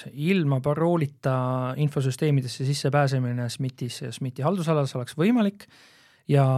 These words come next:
järgmine samm on see häkaton, mis tuleb ja loodetavasti, või noh, teie jaoks loodetavasti siis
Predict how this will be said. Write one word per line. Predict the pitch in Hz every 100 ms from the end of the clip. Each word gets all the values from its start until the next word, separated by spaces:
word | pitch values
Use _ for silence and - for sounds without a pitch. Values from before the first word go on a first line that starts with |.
| 127 127 - - 160
järgmine | 170 151 143
samm | 135 147 135
on | 127
see | 131
häkaton, | 185 247 185 - 160
mis | 151
tuleb | - 160 147 135
ja | 135 135
loodetavasti, | 185 196 147 139 135 - 139 123 -
või | 156 127
noh, | 113
teie | 156 208 170
jaoks | 143 143
loodetavasti | 143 131 135 135 139
siis | 151 139